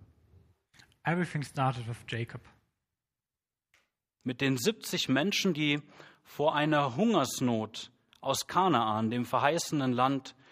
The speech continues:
Speaker 2: nach Ägypten flohen.
Speaker 1: With seventy people fleeing starvation and famine from Israel to Egy-, Egypt.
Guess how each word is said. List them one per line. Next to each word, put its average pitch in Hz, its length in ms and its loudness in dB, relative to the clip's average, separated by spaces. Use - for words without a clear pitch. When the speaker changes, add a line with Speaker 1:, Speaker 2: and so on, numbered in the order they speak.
Speaker 2:
nach 135 220 2
Ägypten 147 380 -2
flohen. 87 500 -6
Speaker 1:
With 143 200 -6
seventy 190 480 -2
people 160 680 -8
fleeing 156 500 -4
starvation 127 680 -4
and 123 100 -8
famine 123 440 -6
from 123 260 -10
Israel 135 440 -2
to - 120 -12
Egy-, - 380 -8
Egypt. 131 420 -10